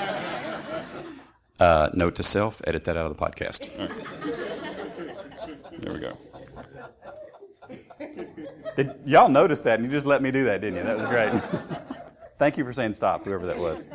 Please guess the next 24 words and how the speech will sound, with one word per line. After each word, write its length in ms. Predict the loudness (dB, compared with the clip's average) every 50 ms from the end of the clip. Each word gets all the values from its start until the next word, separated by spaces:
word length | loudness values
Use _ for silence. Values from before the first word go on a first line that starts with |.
| -12 -6 -4
I 60 | -4
appreciate 380 | -2 -2 -4 -6 -8 -12 -16 -16
that. 120 | -18 -18 -20 _ _ _ _ _ _ -12
All 60 | -10 -10
right. 120 | -10 -12 -14 -18 -18 -18 -18 -18 -18 -18 -18 -18 -20 -20 -20 _ _ -18 -18 -16 -16 -18 -20 -20 -20 -20 -20 _ _ _ -20 -20 -20 _ _ _ _ -20 -20 -20 -20 -20 -20 -20 -20 -20 -20 -20 _ _ -20 -20 -20 _ -20 -20 -20 -20 -20 -20 -20 -20 -20 -20 _ _ _ _ _ _ _ _ _ -20 -20 _ _ _ -20 -20 -20 -20 _ _ -10 -10 -10 -10 -14 -20 -16 -12
So 160 | -8 -6 -4
this 160 | -2 -2 -2
stuff 200 | -2 -2 -4 -2
happened, 460 | -2 -4 -6 -6 -6 -6 -8 -6 -4 -4
right? 280 | -2 -2 -2 -4 -8 -12 _ _ _ _ _ _ -8
It's 120 | -6 -4
a 80 | -4 -2
real 280 | -2 -2 -2 -2 -4
story. 520 | -6 -8 -6 -6 -6 -4 -6 -8 -10 -10 -12 -14 -16 -20 _ _ _ _ _ _ _ _ _
Stuff 320 | -8 -4 -2 -2 -2 0 0
doesn't 340 | 2 2 2 2 0 -2 -2 -2
always 440 | -2 -2 -2 0 0 0 -2 -2 -2
go 180 | -2 -2 -2 -2
perfectly, 800 | -4 -6 -6 -6 -6 -6 -8 -10 -10 -10 -10 -8 -8 -8 -8 -8 -4
even 600 | 0 2 2 2 2 0 0 0 0 0 0 0
when 160 | 0 0 0
you're 140 | 0 -2 0
doing 440 | 0 0 0 0 0 0 0 0 0
ministry 680 | 0 -2 -2 -4 -6 -8 -10 -12 -12 -12 -12 -14